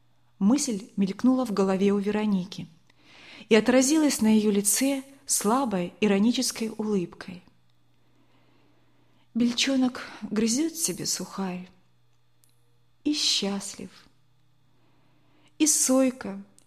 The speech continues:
щёлкает жучков в траве». и довольна.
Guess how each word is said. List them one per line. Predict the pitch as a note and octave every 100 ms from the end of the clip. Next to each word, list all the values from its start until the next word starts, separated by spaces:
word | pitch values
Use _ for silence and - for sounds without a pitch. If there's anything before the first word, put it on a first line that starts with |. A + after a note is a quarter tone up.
| -
щёлкает | - - A#3+ A3 G3+ F#3+
жучков | G3 G#3+ - A3+ G#3
в | -
траве». | G3 F#3+ F#3+ F#3+ F#3+ - _ _ _ _ _ _
и | -
довольна. | G3 G3 F3+ G#3 G#3 G#3